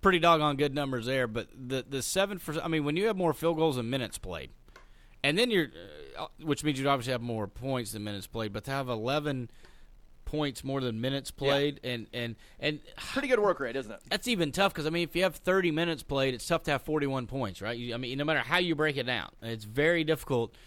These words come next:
Speaker 1: to do that. But yes, that was impressive. Now they,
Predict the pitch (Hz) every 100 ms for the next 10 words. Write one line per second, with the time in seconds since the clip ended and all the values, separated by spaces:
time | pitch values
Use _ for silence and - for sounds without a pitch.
0 | - - - 123 131 147 120 104 92 110
1 | 127 113 - 131 151 139 127 104 139 135
2 | 143 123 131 123 120 - - - 156 127
3 | 131 127